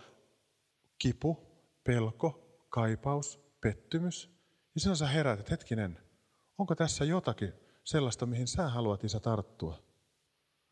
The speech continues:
Onko tässä jotakin, mi-, missä mä voin auttaa? Koska sä olet antanut mulle kaiken, mitä mulla on, niin se, että mä kuljen, siunaan, ystävystyn ja autan, missä voin,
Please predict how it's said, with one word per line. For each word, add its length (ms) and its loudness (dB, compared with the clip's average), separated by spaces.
Onko 180 6
tässä 280 4
jotakin, 440 4
mi-, 200 0
missä 260 0
mä 180 4
voin 180 2
auttaa? 640 -2
Koska 260 4
sä 140 4
olet 220 4
antanut 320 2
mulle 140 4
kaiken, 340 4
mitä 220 2
mulla 260 0
on, 280 2
niin 160 2
se, 320 4
että 160 2
mä 100 4
kuljen, 460 4
siunaan, 680 2
ystävystyn 840 2
ja 140 4
autan, 360 4
missä 340 -2
voin, 300 2